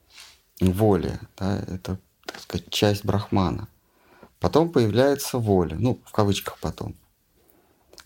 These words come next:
Там, где появляется воля, это душа. И вот за волей следующий шаг — это инструмент разъединения целесообразного, то есть то, что поможет в осуществлении воли,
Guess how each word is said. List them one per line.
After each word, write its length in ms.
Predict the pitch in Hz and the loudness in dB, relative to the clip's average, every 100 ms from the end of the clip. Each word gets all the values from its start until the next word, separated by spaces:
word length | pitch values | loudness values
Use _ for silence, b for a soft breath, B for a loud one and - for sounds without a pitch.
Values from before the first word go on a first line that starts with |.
| - | 0
Там, 240 | 113 123 | 2 2
где 160 | 104 107 | 2 0
появляется 720 | 110 107 104 110 104 - 104 | 2 2 4 2 2 -2 -2
воля, 320 | 135 175 123 | 2 4 4
это 760 | - 117 131 - 123 120 113 - | 2 0 -2 0 2 2 0 -4
душа. 840 | - 95 113 - 117 95 78 60 - _ _ _ _ _ b b b b - | -10 -4 -2 0 2 2 0 -4 -10 _ _ _ _ _ b b b b -2
И 160 | 98 | 2
вот 300 | 101 120 123 | 4 4 4
за 340 | 95 107 127 107 | 2 2 4 4
волей 720 | 90 107 160 165 110 82 78 | 2 2 4 4 2 0 -4
следующий 880 | - - - 107 123 101 92 - 87 | -8 -6 0 4 4 4 2 0 -2
шаг — 500 | - - 170 - - b b b b b | -2 0 0 -2 -14 b b b b b
это 300 | 110 127 135 | 0 0 2
инструмент 920 | 117 110 104 - 110 104 117 143 139 - | 2 2 2 0 0 2 4 2 2 2
разъединения 1400 | 98 95 98 101 101 - 101 110 117 113 107 101 104 104 _ _ _ _ _ _ _ | 0 2 0 0 0 0 2 2 2 2 2 2 -2 -6 _ _ _ _ _ _ _
целесообразного, 1160 | - 107 104 101 101 95 92 135 170 170 90 85 | -2 2 4 2 2 2 4 2 2 2 0 2
то 120 | 95 | 0
есть 160 | 90 | -2
то, 180 | - 117 | 0 0
что 360 | 107 - 101 98 | 0 -2 0 0
поможет 640 | - 98 110 175 147 120 | 2 2 4 4 2 -4
в 100 | - | -2
осуществлении 680 | 101 - - - 110 92 85 | 0 0 -4 0 2 4 2
воли, 520 | 85 90 80 67 - | 2 2 0 -2 -8